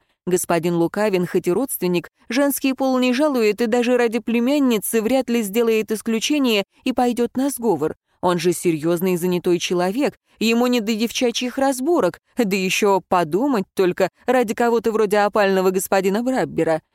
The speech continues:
Да и Ассоль не похожа на человека, который станет строить гадости из-под тишка. Да и в конце концов, что Розалин может сделать господин Лукавин? Накричать? Уволить?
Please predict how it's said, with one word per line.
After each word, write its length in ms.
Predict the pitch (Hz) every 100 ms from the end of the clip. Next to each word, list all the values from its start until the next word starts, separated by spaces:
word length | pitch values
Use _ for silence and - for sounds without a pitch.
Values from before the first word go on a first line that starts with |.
| _ -
Да 240 | 185 190
и 100 | 196
Ассоль 560 | 208 214 - - 294 196
не 120 | 170
похожа 480 | 170 175 - 196 185
на 120 | 185
человека, 560 | - 185 175 180 233 185
который 400 | 180 170 180 180
станет 400 | - 190 185 175
строить 400 | - 196 180 175
гадости 460 | 196 170 165 -
из-под 300 | 180 - - -
тишка. 480 | 226 247 - 233 160 - _ -
Да 200 | 208 180
и 120 | 165
в 60 |
конце 280 | - 165 180
концов, 440 | 170 170 - 190 143
что 400 | - 214 247 208
Розалин 560 | 180 151 180 190 240
может 360 | 202 196 190 185
сделать 520 | 147 151 226 247 160
господин 500 | 175 - 180 175 214
Лукавин? 560 | 220 - 302 185 170 156 _ _ -
Накричать? 840 | 233 196 185 165 - 208 262 - _ _ -
Уволить? 720 | 226 214 165 220 294 156 -